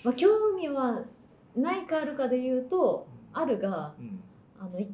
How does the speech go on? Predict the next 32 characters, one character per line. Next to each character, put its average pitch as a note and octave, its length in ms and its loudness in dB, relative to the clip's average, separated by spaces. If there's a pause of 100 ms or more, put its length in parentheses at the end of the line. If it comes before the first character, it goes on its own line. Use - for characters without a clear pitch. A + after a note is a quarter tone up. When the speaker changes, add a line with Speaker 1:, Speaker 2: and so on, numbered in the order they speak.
Speaker 1:
た E4 100 -10
と F4 120 -6
こ F4+ 120 0
ろ F4 100 0
で B3+ 280 0
私 C4+ 340 -2
は A#3 80 2
何 A#3 320 4
の D4+ 120 0
話 D#4+ 360 -6
が C4+ 80 -2
で G#3+ 100 0
き A#3 160 0
る A3+ 80 2
ん G3 60 2
だ E3 80 0
っ - 100 -10
て E3+ 80 -10
い D3+ 220 -8
う。 C#3 40 -10 (240)
Speaker 2:
あ G#2 420 -6
ー、 - 60 -20
確 - 320 -20
か - 80 -20 (320)
に A2+ 60 -16
ね。 A#2+ 160 -16
Speaker 1:
う - 20 0
ん。 F#3 300 0 (920)
Speaker 2:
確 - 240 -20
か - 60 -20 (240)
に F2+ 60 -18
ね。 F#2+ 200 -16